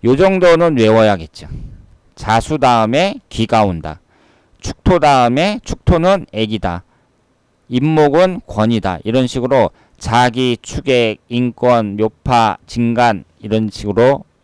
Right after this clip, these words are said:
외우셔야 됩니다. 그래서 이렇게 외울 때는 이렇게 네 개씩, 다른 사람들은 이렇게 네 개씩 외운다 그래요.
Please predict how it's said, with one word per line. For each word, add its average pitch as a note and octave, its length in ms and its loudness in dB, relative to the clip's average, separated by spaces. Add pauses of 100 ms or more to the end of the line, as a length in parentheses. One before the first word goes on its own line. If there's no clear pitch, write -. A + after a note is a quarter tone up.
외우셔야 G2+ 460 0
됩니다. D#2+ 360 -12 (1600)
그래서 B2 160 -2
이렇게 A#2+ 300 -2
외울 B2+ 220 0
때는 B2+ 400 -2 (360)
이렇게 C3+ 100 -4
네 B2+ 180 2
개씩, G#3+ 280 0
다른 A3+ 220 0
사람들은 G#3+ 380 0
이렇게 C3+ 160 -2
네 G#2+ 180 0
개씩 F3+ 320 -2
외운다 A#2+ 380 0
그래요. E2+ 300 -8